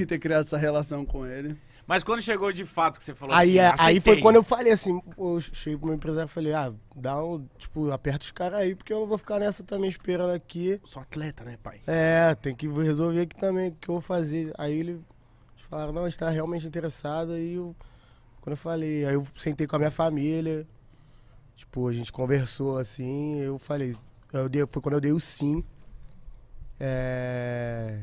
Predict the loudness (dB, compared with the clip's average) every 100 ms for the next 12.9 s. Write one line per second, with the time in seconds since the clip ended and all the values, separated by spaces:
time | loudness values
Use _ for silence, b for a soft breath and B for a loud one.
0 | -12 -12 -6 -2 -2 -2 -2 -2 -2 0
1 | -2 -4 -4 0 2 2 0 2 0 0
2 | 0 0 0 -2 -6 -6 -2 0 0 -6
3 | -14 b b b b b b -2 0 0
4 | -2 -2 -2 4 4 4 4 0 -2 -4
5 | -2 -4 -2 -2 0 0 -2 -8 -12 -12
6 | -10 -6 -6 -8 b b b b b b
7 | b -6 -2 0 -2 -4 -4 -6 -4 -2
8 | 0 2 2 2 0 -4 -6 -8 -6 -4
9 | -2 -2 -2 -2 -4 -2 -4 -6 -8 -8
10 | -4 -4 -4 -8 -6 -8 -10 b b b
11 | b b -8 -4 -2 -2 0 0 2 2
12 | 2 0 0 0 -2 -4 -4 -4